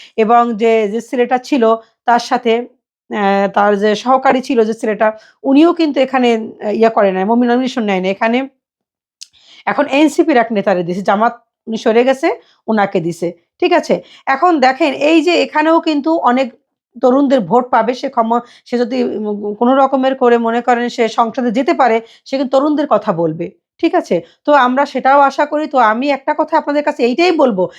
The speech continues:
যে আমাদের হাতে কিন্তু সময় নেই, জরুরি সময়, জরুরি কথা। এই জন্য আপনারা এই কথাগুলো একটু শুনবেন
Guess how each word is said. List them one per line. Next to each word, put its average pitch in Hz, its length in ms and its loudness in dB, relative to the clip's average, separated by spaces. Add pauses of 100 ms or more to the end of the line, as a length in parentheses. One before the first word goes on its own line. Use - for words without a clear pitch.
(160)
যে 220 100 2
আমাদের 240 320 2
হাতে 302 220 -6
কিন্তু 294 240 -4
সময় 294 300 -2
নেই, 320 200 0
জরুরি 285 460 4
সময়, 185 340 -4
জরুরি 294 400 2
কথা। 302 260 2 (360)
এই 226 140 0
জন্য 294 260 -2
আপনারা 277 380 2 (420)
এই 240 200 4 (400)
কথাগুলো 294 380 0
একটু - 160 -8
শুনবেন 320 420 0